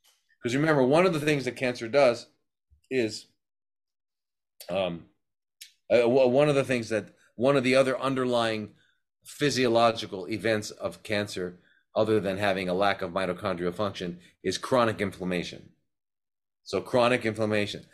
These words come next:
And in fact, all of the inflammatory cytokines that are being produced by cancer cells are what make the tumor grow. And so cancer had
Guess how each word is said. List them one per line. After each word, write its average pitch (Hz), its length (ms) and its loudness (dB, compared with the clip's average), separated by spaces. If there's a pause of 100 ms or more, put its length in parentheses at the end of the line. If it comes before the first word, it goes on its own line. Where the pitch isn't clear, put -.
(120)
And 143 280 2
in 123 100 0
fact, 165 720 2 (340)
all 170 400 6
of 117 140 -4
the 135 100 -4
inflammatory 139 800 0
cytokines 139 640 0
that 101 140 -4
are 101 80 -4
being 113 260 -2
produced 107 720 -4 (1700)
by 123 160 6
cancer 123 420 -2
cells 78 500 -6 (500)
are 107 120 6
what 107 300 2
make 110 380 -4
the 95 60 -12
tumor 92 360 -6
grow. 113 380 -2 (1300)
And 110 140 -4
so 120 140 2
cancer 160 520 0
had 120 420 -2